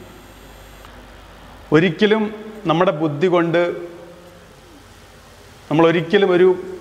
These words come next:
പരിസര അശുദ്ധിയോ അല്ലെങ്കിൽ ഒരു തരത്തിലും നമ്മൾ മലിനീകരപ്പെടുത്തിക്കൂടാ എന്നുള്ളതിനെക്കുറിച്ചാണ് നമ്മളിവിടെ സംസാരിച്ചുകൊണ്ടിരിക്കുന്നത്. അപ്പം നമ്മുടെ ബുദ്ധി കൊണ്ട് മറ്റുള്ളവർക്ക് എപ്പോഴും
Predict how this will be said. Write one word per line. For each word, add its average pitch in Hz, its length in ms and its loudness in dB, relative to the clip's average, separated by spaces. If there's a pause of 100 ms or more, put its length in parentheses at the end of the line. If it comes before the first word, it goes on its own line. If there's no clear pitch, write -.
(300)
പരിസര 165 400 4 (1300)
അശുദ്ധിയോ 147 680 0 (200)
അല്ലെങ്കിൽ 160 640 0 (180)
ഒരു 175 160 4
തരത്തിലും 180 500 0
നമ്മൾ 165 200 0
മലിനീകരപ്പെടുത്തിക്കൂടാ 151 1500 0 (300)
എന്നുള്ളതിനെക്കുറിച്ചാണ് 165 840 0
നമ്മളിവിടെ 147 480 -4
സംസാരിച്ചുകൊണ്ടിരിക്കുന്നത്. 110 960 -6 (1300)
അപ്പം 127 140 -10
നമ്മുടെ 143 320 0
ബുദ്ധി 151 320 0
കൊണ്ട് 127 460 -2 (500)
മറ്റുള്ളവർക്ക് 170 720 2
എപ്പോഴും 160 760 0